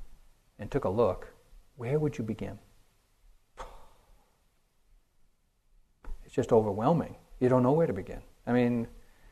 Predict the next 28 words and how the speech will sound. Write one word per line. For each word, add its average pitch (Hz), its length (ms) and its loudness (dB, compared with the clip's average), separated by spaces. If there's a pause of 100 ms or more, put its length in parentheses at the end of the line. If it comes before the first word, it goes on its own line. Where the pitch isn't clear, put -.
(360)
you, 120 140 -2
you 113 180 0
just, - 480 -6
you 131 80 -6
know, 98 120 -8
you 98 100 -8
just 110 260 -8 (580)
pick, - 180 -6 (280)
pick 151 100 2
a 170 60 8
place, - 480 0
any 135 160 2
place. 98 400 -4 (1120)
What 165 200 10
we 214 380 6
have 127 220 0
done, 98 440 0 (260)
the 107 80 -4
three 113 220 0
of 107 100 -2
us, 101 240 -4
is 107 80 -2
we've, 160 220 0 (100)
we've, 147 280 2 (1200)
we've 151 120 -2
done 139 140 8
the 131 80 8
survey 92 560 2